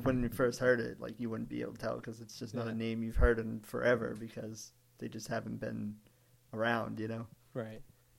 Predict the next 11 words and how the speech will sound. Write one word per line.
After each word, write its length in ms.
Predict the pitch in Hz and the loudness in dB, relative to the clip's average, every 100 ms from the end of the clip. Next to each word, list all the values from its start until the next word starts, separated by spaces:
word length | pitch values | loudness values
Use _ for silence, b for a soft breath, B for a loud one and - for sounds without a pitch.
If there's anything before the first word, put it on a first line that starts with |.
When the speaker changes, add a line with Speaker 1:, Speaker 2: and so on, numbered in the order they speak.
| _ - | _ -8
Speaker 2:
It 100 | 139 | -6
just, 240 | 156 - 208 | -4 -6 -6
Speaker 1:
Uh, 80 | 175 | -2
Speaker 2:
it's 200 | 160 - | -2 -2
still 220 | - 170 | 4 6
very 300 | 147 135 127 | 10 10 10
enjoyable. 560 | 120 117 107 107 113 117 | 8 6 4 2 -2 2
I 160 | 139 127 | 4 6
think 220 | 143 135 | 4 4
they 100 | 127 | 4
did, 320 | 123 117 | 6 4